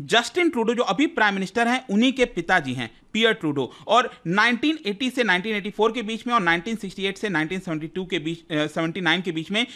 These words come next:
पियर ट्रूडो प्राइम मिनिस्टर रह चुके हैं कनाडा के। और ये पूरा मामला तब से चलता आ रहा है, तब से भारत सरकार रिक्वेस्ट करती रही है, करती रही है कि प्लीज इस चीज को रोकिए नाइनटीन एटी टू से। और आप समझ सकते हैं कि आज लगभग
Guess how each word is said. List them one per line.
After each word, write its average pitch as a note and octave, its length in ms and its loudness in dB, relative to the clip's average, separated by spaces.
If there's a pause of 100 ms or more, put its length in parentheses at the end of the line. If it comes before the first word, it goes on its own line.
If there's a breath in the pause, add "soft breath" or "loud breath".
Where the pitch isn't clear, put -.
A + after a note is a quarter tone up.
(140)
पियर A#3 200 4
ट्रूडो A3+ 600 2
प्राइम F3+ 200 4
मिनिस्टर G3 280 0
रह D#3+ 140 0
चुके F3 240 -6
हैं F3+ 220 -2
कनाडा C3+ 300 -2
के। - 340 -18 (160)
और G#3 140 4
ये C#4 160 4
पूरा C#4 300 4
मामला A#3 320 4
तब A#3 240 0
से C#4 200 0
चलता F3+ 340 2
आ D#3 80 6
रहा C#3+ 120 4
है, B2 100 -2 (220 loud breath)
तब B3+ 120 4
से F4 200 0
भारत G#3 340 2
सरकार A3 320 2
रिक्वेस्ट F#3+ 380 -2
करती F3 320 -4
रही G3+ 140 0
है, G3 140 -2
करती G3+ 320 -6
रही G3 160 0
है G3+ 200 2 (180 loud breath)
कि G3+ 80 -8
प्लीज B3 380 0
इस A3+ 140 -4
चीज - 160 -4
को G#3 100 2
रोकिए E3+ 280 0
नाइनटीन D#3+ 360 0
एटी D#3 180 -4
टू D#3 180 -6
से। F#3+ 220 -2 (160 loud breath)
और F3 120 4
आप F3+ 100 4
समझ G#3+ 260 -2
सकते G#3+ 240 -4
हैं G3+ 100 -4
कि G3+ 100 -4
आज F3+ 200 2
लगभग E3+ 260 2